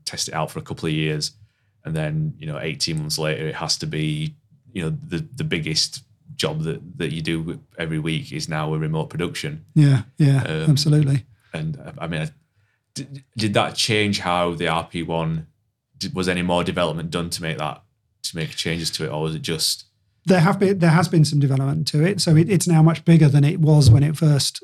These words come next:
Speaker 2: in terms of the number of channels and
Speaker 1: Yeah.
Speaker 2: outputs that you can, you can do with it. Um, but the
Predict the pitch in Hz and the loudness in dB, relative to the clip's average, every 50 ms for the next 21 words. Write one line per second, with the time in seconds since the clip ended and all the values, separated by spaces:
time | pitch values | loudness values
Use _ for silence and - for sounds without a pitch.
0 | - - 359 214 160 135 160 170 151 139 143 139 127 143 143 - - 160 151 139 | -16 -2 2 6 6 6 8 8 6 8 6 6 6 6 4 4 4 4 4 6
1 | 135 135 123 - - 151 147 151 147 147 147 147 135 - - 135 131 131 135 143 | 4 4 2 0 0 0 2 4 4 4 4 4 4 2 2 4 4 4 4 4
2 | - - 160 151 147 151 151 - 151 160 170 208 214 - - - 165 185 156 143 | 2 2 2 2 2 0 -2 -2 -2 -2 -2 -2 -4 -6 -6 -4 -2 2 4 6
3 | 139 123 120 147 131 135 165 - - - - 156 143 139 - 143 135 147 147 143 | 6 6 6 6 4 4 2 0 -2 0 4 4 4 4 4 4 4 6 6 4
4 | 139 123 131 147 180 233 - - - - - - - - - - - 160 151 147 | 4 4 2 0 -2 -4 -10 -16 -14 -14 -10 -2 2 2 2 4 6 6 8 8
5 | 143 143 143 147 151 131 - - - - - _ _ _ - 180 170 175 - - | 10 8 8 8 8 6 4 -2 -12 -20 -20 _ _ _ 2 2 2 0 -2 -10
6 | _ _ _ _ _ _ - 170 156 151 151 156 151 151 156 139 147 160 | _ _ _ _ _ _ 6 6 8 8 10 10 10 10 8 8 4 0